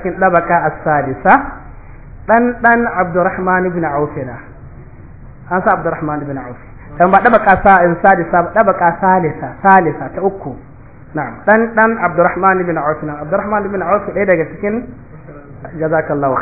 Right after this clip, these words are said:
khairan. Al-ashara mubashshara bil janna. To shi wannan Humayd din shi ka ba mu labari yace anna Abdurrahman ibn Abdin. Ibn Abdin.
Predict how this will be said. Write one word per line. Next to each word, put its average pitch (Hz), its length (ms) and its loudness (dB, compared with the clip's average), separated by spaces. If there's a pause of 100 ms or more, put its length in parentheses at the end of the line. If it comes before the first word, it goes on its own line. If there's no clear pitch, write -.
khairan. 123 320 -8
Al-ashara 170 480 0
mubashshara 156 480 -4
bil 139 160 -6
janna. 120 320 -8 (960)
To 160 100 -8
shi 220 240 -6
wannan 226 480 0
Humayd 214 320 4
din 262 200 4 (340)
shi 220 100 -8
ka 214 80 -6
ba 196 160 2
mu 190 160 0
labari 180 480 4
yace 180 400 -6
anna 208 400 -2 (200)
Abdurrahman 175 1300 2 (380)
ibn 208 320 0
Abdin. 170 600 0 (760)
Ibn 202 240 -2
Abdin. 160 520 -2